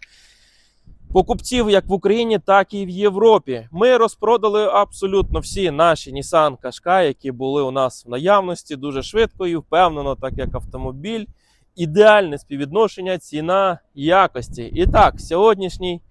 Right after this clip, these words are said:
варіант на огляді: Nissan Qashqai, дві тисячі десятий рік,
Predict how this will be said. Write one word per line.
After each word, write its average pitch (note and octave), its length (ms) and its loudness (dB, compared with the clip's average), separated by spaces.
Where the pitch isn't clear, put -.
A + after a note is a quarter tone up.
варіант F#3 420 4
на F3 100 0
огляді: C#3+ 460 2
Nissan D#3 380 -4
Qashqai, G3+ 440 -2
дві C#3+ 120 -14
тисячі C#3 320 -12
десятий C3+ 560 -2
рік, G#3+ 220 -6